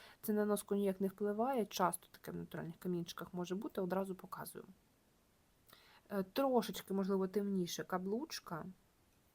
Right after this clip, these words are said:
але колір нереальний в обох.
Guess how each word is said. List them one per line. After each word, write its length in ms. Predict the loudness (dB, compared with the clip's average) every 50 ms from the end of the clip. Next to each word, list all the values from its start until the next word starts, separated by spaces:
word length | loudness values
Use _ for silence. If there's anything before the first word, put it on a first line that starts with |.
| _ _ _ _ _ -20 _ -6
але 360 | -4 0 0 2 2 0 -2 -2 0
колір 380 | 2 4 4 4 2 2 2
нереальний 560 | 2 2 2 2 2 0 -2 -4 -4 -6 -6
в 80 | -4 -4
обох. 440 | -4 -2 -2 -4 -4 -4 -10 -20